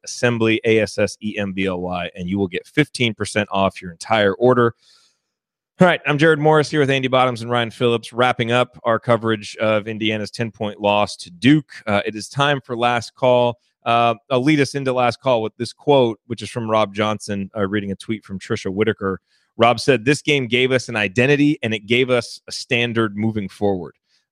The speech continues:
Uh, again, you know, Indiana does not want to be a program that is happy with a ten-point loss. And I, I think, you know, as many positives as we can take from this, there's a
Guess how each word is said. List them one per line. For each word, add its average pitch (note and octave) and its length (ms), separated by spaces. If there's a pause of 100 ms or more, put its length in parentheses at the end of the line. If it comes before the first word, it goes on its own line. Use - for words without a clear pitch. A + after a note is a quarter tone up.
Uh, F#2 600 (300)
again, A#2 360 (140)
you A2+ 100
know, A#2 220 (1040)
Indiana E3 360
does B2+ 160
not B2 180
want C3 120
to A#2+ 40
be A#2 120
a G#2+ 60
program A2 720
that G2+ 220
is G2+ 340 (240)
happy B2+ 380
with A#2 120
a A2+ 60
ten-point A2+ 480
loss. G#2 400
And G#2 100
I, A2 140
I B2+ 140
think, C3 320 (800)
you C#3 100
know, B2 140
as A#2+ 260
many C3+ 180
positives C3 520
as G#2+ 80
we A#2 100
can A2 160
take A#2 260
from G#2+ 200
this, G2+ 240
there's G#2+ 200
a G2+ 160